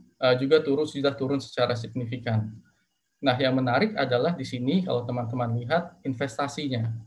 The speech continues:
Investasi per tahun sudah double, eh,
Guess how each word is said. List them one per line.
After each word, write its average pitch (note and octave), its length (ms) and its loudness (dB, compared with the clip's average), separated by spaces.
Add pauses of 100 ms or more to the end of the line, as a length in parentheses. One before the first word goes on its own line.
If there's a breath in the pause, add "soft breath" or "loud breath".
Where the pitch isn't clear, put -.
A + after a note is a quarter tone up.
(360)
Investasi D3+ 600 0
per - 160 -2
tahun C#3+ 460 2 (480)
sudah D3 320 2
double, C#3 560 2 (500)
eh, B2 300 6